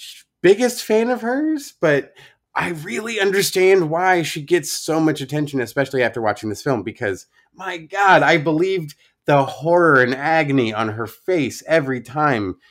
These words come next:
he came chasing after her. The confusion and just dismay she displayed was incredible. Uh, Scatman Crothers, you have that identification of the, the shining in this child.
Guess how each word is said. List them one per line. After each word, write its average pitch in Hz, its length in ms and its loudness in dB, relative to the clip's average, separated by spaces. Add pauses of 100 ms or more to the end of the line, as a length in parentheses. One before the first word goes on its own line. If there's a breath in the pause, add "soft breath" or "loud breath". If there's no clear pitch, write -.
he - 60 -8
came 127 180 -2
chasing 117 380 -4
after 156 300 0
her. 107 180 -2 (220 soft breath)
The 123 280 2
confusion 151 1000 -2
and 101 180 -2
just 107 320 -8 (400)
dismay 160 440 -2
she 147 140 -4
displayed 139 420 0
was 143 200 0
incredible. 170 1040 0 (340 loud breath)
Uh, 120 220 2
Scatman 113 400 -2
Crothers, 180 500 2 (220 soft breath)
you 139 160 -4
have 151 320 2
that 147 180 2
identification 127 1040 -2
of 98 420 -6 (760)
the, 113 120 -8
the 110 120 -4
shining 117 600 0
in 113 120 -4
this 104 140 -6
child. 117 440 2